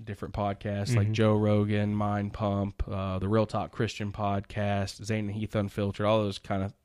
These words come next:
Speaker 1: like, very select few, but there are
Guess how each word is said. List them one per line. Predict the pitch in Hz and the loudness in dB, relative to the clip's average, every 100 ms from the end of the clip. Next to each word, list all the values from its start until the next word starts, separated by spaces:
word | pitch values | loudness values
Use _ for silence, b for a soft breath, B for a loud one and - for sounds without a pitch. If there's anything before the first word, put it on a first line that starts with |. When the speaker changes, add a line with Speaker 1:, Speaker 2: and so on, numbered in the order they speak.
| - | -10
Speaker 1:
like, | 98 - _ b b b b b b _ | -8 -10 _ b b b b b b _
very | 131 180 | 0 2
select | - 127 127 120 - | 2 2 2 0 0
few, | 120 117 | 2 4
but | 107 95 | 2 4
there | 117 113 | 6 8
are | 113 | 6